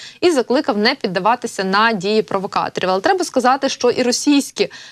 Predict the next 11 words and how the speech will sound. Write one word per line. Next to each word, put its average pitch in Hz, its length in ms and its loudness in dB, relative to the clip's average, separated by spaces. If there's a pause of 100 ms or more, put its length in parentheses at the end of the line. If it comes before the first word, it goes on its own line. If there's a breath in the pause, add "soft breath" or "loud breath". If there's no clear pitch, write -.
а, 208 140 0
воєнкори, 247 840 0
схоже, 233 520 0
в 190 80 -4
логіці 214 480 0
цього 208 320 2
губернатора 208 640 0
виступають 190 520 -2
такими, 196 460 -2
ем, 185 640 0 (160)
власне, 196 480 0